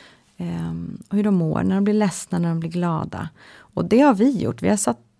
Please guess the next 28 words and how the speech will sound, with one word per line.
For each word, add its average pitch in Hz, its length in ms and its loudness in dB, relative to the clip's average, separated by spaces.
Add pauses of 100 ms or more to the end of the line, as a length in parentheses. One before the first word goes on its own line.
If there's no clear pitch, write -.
(220)
för - 160 -12
det, 220 340 4
i 214 60 2
teorin 247 400 4
är 277 40 4
det 277 80 4
svårt 170 320 -2
att 175 60 -6
förklara 214 640 4 (400)
för - 140 -6
barnen 175 320 0
att, 170 100 -2
"Men 196 140 2
äter 285 420 2
du 208 60 4
inte 175 180 0
det 175 60 2
här 175 100 2
så - 100 -4
kommer 202 280 0
du 190 240 0
inte 202 220 0
orka." - 500 -2 (580)
Det 202 180 -2
är 226 40 4
alldeles 233 240 0
för 185 100 -6
abstrakt. - 840 -10